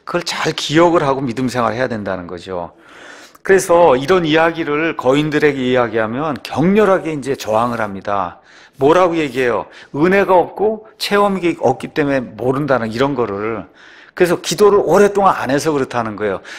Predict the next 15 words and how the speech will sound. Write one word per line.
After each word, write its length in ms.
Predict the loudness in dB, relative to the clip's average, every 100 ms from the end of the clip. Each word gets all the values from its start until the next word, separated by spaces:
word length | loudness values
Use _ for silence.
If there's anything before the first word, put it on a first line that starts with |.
| -14
특별히 400 | -12 0 2 2
방언 340 | 0 2 2 2
기도로 720 | 0 2 2 2 2 0 -2
밤새도록 640 | 0 0 2 2 4 2
해보라 380 | 2 2 2 2
그러면 300 | 0 -4 -4 -8 -20 -4
메시지가 540 | 2 2 2 -2 2
오고, 760 | 2 0 -2 -4 -2 -2 -6 -14 -20 _ _ -10
예, 80 | -6
이메일이 480 | -2 2 2 2
오고 540 | 0 -2 -2 -2 -2 -8 -20 -12
카톡이 440 | -8 -6 -6 -4
온다. 400 | -4 -4 -6 -6
이제 120 | -6
그렇게 400 | -4 -4 -4 -6